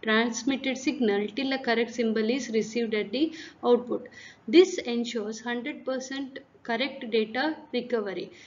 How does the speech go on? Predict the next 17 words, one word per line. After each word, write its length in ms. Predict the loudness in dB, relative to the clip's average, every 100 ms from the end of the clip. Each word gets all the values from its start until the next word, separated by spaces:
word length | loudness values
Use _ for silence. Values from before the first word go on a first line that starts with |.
| -20 -18
Since 400 | 2 8 8 6
the 180 | -2 -2
error 300 | -2 -4 -6
is 160 | -8
totally 720 | -6 -6 -6 -8 -8 -8 -8 -6
erased 500 | -2 -2 -2 -6 -8
in 140 | -6
this 180 | -8 -8
type 280 | -6 -6 -6
of 180 | -10
channel, 420 | -8 -8 -6 -8 -8
it 180 | -8
is 120 | -8 -8
called 340 | -6 -4 -2
as 220 | -2 -4
binary 560 | -4 -2 0 0 -2 -2
erasure 480 | 2 2 4 2